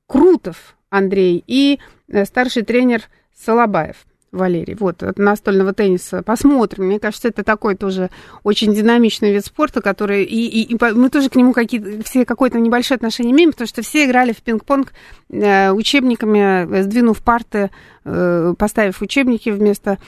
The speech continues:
э, значит, вместо сеточки, да, и вот учебниками достаточно было одного ш-, мячика, чтобы начать уже играть, и пара на пару, и колбасу, и как хочешь. В этом смысле такой доступный народный вид спорта, в отличие от конного спорта, который, конечно, такой очень специфический, да, и недоступный для,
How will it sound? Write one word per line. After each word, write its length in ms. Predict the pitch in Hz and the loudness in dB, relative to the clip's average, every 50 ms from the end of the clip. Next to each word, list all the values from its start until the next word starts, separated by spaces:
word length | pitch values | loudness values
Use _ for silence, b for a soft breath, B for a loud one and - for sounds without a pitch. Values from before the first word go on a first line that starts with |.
| b b b _ - | b b b _ -16
э, 320 | - - - 117 - 185 | -14 -12 -8 -4 -2 -2
значит, 340 | 185 190 190 190 - 202 - | 0 0 0 0 -2 -6 -2
вместо 340 | 208 202 202 196 - _ 208 | 0 0 0 0 -2 _ -10
сеточки, 540 | 196 - 220 196 - - - - - - 190 | -4 -2 -2 -2 -2 -4 -10 -10 -6 -6 -4
да, 280 | 180 220 240 240 233 | 0 2 2 2 2
и 340 | 208 190 196 208 214 208 202 | 2 0 0 0 0 0 0
вот 180 | 190 190 196 202 | 0 0 -4 -4
учебниками 540 | 202 - - 254 220 214 190 - 196 196 185 | -4 -2 -2 0 0 0 -2 -2 -2 -4 -2
достаточно 460 | 196 202 - - 226 208 - 208 196 | -2 -2 -2 -2 -4 -4 -2 -2 0
было 100 | 190 196 | 0 0
одного 180 | 190 202 202 | 0 0 -2
ш-, 240 | 202 - - - 214 | -2 -4 -8 -12 -10
мячика, 460 | - 202 220 233 269 - - - - | -6 -4 -2 -2 -2 -4 -6 -12 -10
чтобы 240 | 196 - - 202 214 | -10 -8 -4 -2 0
начать 400 | 208 202 196 - - 220 208 - | 2 2 2 0 -2 -6 -4 -4
уже 260 | 185 180 190 196 190 | -8 -4 -2 -2 -2
играть, 380 | 180 196 214 247 277 294 - - | -2 0 2 2 2 2 0 -4
и 40 | 202 | -2
пара 220 | - 214 208 208 | -2 -2 0 0
на 180 | 190 190 185 185 | 0 0 -2 -2
пару, 420 | _ - 269 277 277 254 233 208 B B B B | _ 2 2 2 2 0 -2 -6 B B B B
и 80 | B 202 | B -6
колбасу, 600 | - - 220 208 190 202 190 196 - - 294 294 | -2 -2 -2 0 2 0 0 0 -2 -4 -2 0
и 80 | 269 233 | 0 0
как 220 | - 220 220 - | -2 -2 -4 -4
хочешь. 500 | - - - 220 170 - - - 170 - | -8 -8 -4 -4 -4 -4 -6 -12 -10 -4
В 40 | 196 | -4
этом 220 | 208 208 226 220 | -2 0 0 -2
смысле 320 | 208 - 233 208 - 202 190 | 2 2 0 0 0 -2 -2
такой 240 | - 220 - 220 190 | -2 -2 -2 -2 -2
доступный 600 | 196 247 247 - - 254 220 - 214 202 190 185 | 0 -2 -2 -2 -4 -4 0 2 2 4 4 4
народный 420 | 208 226 233 240 226 190 202 196 | 2 0 0 0 -2 -2 -2 -2
вид 140 | 190 190 - | -2 -4 -6
спорта, 280 | _ 294 294 - - | _ -4 -4 -2 0
в 40 | 220 | -2
отличие 340 | 208 196 - 240 - - 214 | -2 -2 -4 -8 -4 -2 -4
от 80 | 190 - | -4 -2
конного 320 | - 277 277 277 240 202 | 0 2 2 2 2 0
спорта, 320 | 196 _ - 226 - - | -6 _ -10 -10 -10 -10
который, 280 | - 190 185 - 202 196 | -14 -14 -10 -8 -8 -6
конечно, 380 | - 190 190 202 208 - - - B B B B B B B | -4 -4 -4 -4 -4 -6 -8 -10 B B B B B B B
такой 260 | _ 190 - - 185 | _ -8 -4 -2 -2
очень 220 | 180 185 - 214 196 | -2 0 0 -2 -2
специфический, 760 | - - 202 - 247 220 - 202 170 - - - _ - 180 | -4 -8 -4 -4 -4 -2 -2 -6 -6 -6 -12 -14 _ -10 -4
да, 140 | 180 202 | 0 0
и 180 | 208 214 202 196 | 2 2 2 2
недоступный 540 | 196 196 190 202 196 - 247 220 - 208 190 | 2 2 2 0 -2 -2 -10 -6 -4 -4 -4
для, 220 | 196 196 190 202 | -2 -4 -4 -6